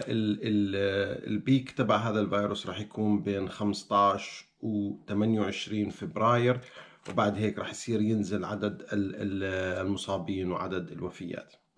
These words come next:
آه، طبعًا ال-، ال-، ال-، الشيء الغريب أو ال-، ال-، الصادم، آه، في الموضوع إنه في سجن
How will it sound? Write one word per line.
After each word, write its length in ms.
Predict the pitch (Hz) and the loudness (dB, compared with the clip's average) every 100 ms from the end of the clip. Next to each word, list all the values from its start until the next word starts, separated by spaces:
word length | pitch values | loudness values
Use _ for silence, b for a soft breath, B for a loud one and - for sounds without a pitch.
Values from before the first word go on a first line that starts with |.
| B B B B B B - | B B B B B B 0
آه، 240 | 113 107 104 | 4 6 6
طبعًا 380 | 131 127 127 | 6 6 8
ال-، 280 | 123 117 107 120 | 6 2 -2 -2
ال-، 300 | 120 110 113 | -2 -2 -4
ال-، 540 | - - - - 123 | -6 -8 -10 -8 -6
الشيء 320 | 117 - 208 | 2 4 6
الغريب 600 | 190 139 135 151 139 107 - | 8 8 8 10 6 4 -2
أو 520 | 123 113 104 98 104 | 0 2 2 2 2
ال-، 400 | 98 98 98 98 95 95 98 101 73 73 - - - _ _ _ _ _ _ - | 2 0 0 0 -2 -2 -4 -4 -4 -6 -8 -14 -20 _ _ _ _ _ _ -6
ال-، 840 | 57 57 55 55 - - - - - | -2 -2 -2 -4 -8 -8 -8 -8 -8
الصادم، 920 | - - 143 165 160 110 92 92 - 104 | -8 0 6 8 8 6 0 0 -4 -4
آه، 260 | 101 98 | -4 -4
في 120 | 101 | -4
الموضوع 640 | 104 101 95 95 95 92 b b b b b 107 | -2 0 0 -2 -2 -4 b b b b b 0
إنه 160 | 107 | 0
في 200 | 104 123 | 0 -2
سجن 720 | 120 - 151 131 123 123 120 | -4 -2 2 6 8 8 4